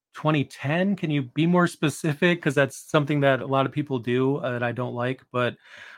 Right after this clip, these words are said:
um, 'cause there's a very big difference between Ubuntu twenty oh four, twenty ten, or twenty-two oh four and, um, eventually gonna be twenty-two ten.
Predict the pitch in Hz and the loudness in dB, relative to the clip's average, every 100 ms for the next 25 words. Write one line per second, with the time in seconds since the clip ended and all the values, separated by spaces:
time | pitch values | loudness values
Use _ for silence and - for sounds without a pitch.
0 | - 139 139 151 143 143 196 185 143 156 | 0 4 4 4 2 6 8 8 6 2
1 | 120 156 147 131 - 131 - 147 135 127 | 2 0 2 0 -2 -6 -2 -2 0 0
2 | 127 - 127 139 - 131 - 147 139 131 | -4 -6 0 0 0 -4 0 2 2 0
3 | - 131 127 - 139 123 - 131 131 123 | -2 -2 -2 -2 -2 -2 -4 -4 -4 -4
4 | 120 110 _ 135 123 - 131 123 123 120 | -6 -8 _ -4 -4 -4 -6 -6 -8 -8
5 | 123 123 120 117 113 _ - - _ 123 | -6 -4 -6 -8 -10 _ -20 -20 _ -4
6 | 113 120 127 131 - 123 120 117 113 117 | -4 -4 -4 -4 -4 -6 -4 -4 -4 -6
7 | 113 131 117 117 117 - 139 123 110 107 | -6 -8 -8 -8 -12 -6 -4 -2 -4 -8